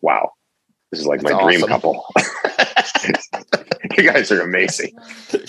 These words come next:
Speaker 2: They should be on The Bachelor. <laughs>
Speaker 1: And then actually, when I, I think Matt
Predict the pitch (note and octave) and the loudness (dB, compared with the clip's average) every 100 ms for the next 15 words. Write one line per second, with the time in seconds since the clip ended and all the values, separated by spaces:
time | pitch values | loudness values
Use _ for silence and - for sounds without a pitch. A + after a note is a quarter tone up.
0 | - - B2+ - C3+ B2+ B2+ A#2 F#2+ E2+ | -4 2 4 4 2 6 6 6 2 2
1 | A2+ - - D#2 - - _ - - - | 0 0 -4 -4 -4 -10 _ 2 2 0
2 | - D#5 - - _ _ _ _ _ _ | -4 -10 -14 -20 _ _ _ _ _ _
3 | D3+ B2+ B2+ - B2 C3 E3 C3+ C3 - | -4 -2 -2 -2 2 6 6 6 4 2
4 | A#2 A2+ G#2+ G2+ F#2 F2 F2 F#2+ - D3 | 0 0 0 4 4 2 0 -2 -2 -2
5 | - G2 F#2 | 0 0 0